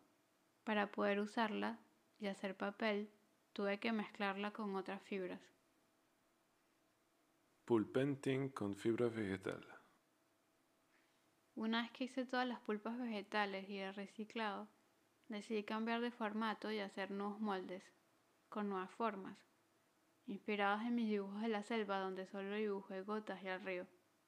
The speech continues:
Speaker 1: También decidí utilizar las pulpas conservando su color natural y mezclarlas unas con otras para ver los contrastes que podía obtener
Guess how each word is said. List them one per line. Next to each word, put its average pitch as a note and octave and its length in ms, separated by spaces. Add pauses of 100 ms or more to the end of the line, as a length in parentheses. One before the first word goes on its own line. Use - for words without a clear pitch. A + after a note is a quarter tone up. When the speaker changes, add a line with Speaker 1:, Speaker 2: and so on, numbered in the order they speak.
(560)
Speaker 1:
También A3 340
decidí B3 460
utilizar A3 560
las G#3+ 160
pulpas A#3+ 400
conservando G#3 640
su A#3 160
color G3+ 260
natural G3+ 540 (480)
y A3 140
mezclarlas G#3+ 540
unas B3 280
con A3+ 240
otras A3 400 (140)
para G3+ 240
ver G3+ 80
los A3+ 120
contrastes G#3+ 640
que A#3+ 140
podía G#3 280
obtener A3 500